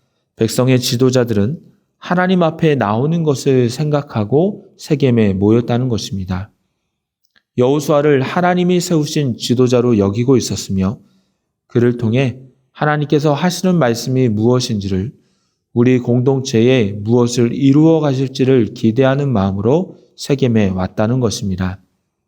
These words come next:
모이게 한 여호수아도 마찬가지 생각이었을 겁니다. 지도자들을 모아놓고 자신의 생각을 말하는 것이 아닙니다.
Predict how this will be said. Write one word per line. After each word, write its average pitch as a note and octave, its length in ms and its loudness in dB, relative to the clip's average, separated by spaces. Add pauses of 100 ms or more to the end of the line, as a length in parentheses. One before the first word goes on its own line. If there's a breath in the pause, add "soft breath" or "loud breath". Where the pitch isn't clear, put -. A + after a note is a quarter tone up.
(800)
모이게 D3 420 2
한 D3 360 0
여호수아도 A2+ 880 -2
마찬가지 B2+ 720 -2
생각이었을 D3 720 -2
겁니다. G2 540 -4 (640)
지도자들을 D#3 580 2
모아놓고 A#2+ 840 0
자신의 G#2+ 460 0
생각을 D3+ 640 -2
말하는 A2+ 440 -2
것이 B2+ 480 -4
아닙니다. G2 640 -4